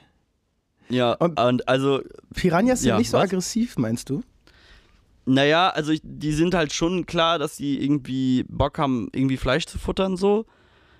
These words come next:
Speaker 1: Aber, also ich glaube nicht, dass du von Piranhas umgebracht werden kannst. Du hast, du hast dann vielleicht so ein paar Bissspuren oder so,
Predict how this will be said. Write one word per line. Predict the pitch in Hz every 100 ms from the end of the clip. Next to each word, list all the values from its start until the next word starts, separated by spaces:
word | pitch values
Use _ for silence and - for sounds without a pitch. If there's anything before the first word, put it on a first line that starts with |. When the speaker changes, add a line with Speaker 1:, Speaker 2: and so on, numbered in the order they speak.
| _ _
Speaker 1:
Aber, | 131 135 131 127 - -
also | 131
ich | 135
glaube | - 143 143
nicht, | 135 143 160 - -
dass | - 123 131 -
du | 131 127 123 117
von | - 123
Piranhas | - 117 120 110 -
umgebracht | 123 107 - 107 -
werden | 98
kannst. | 104 110 -
Du | 117
hast, | 123 135
du | 120
hast | 135 -
dann | 127
vielleicht | 127 127
so |
ein | 123
paar | 123
Bissspuren | 127 - - 127
oder | 120
so, | 120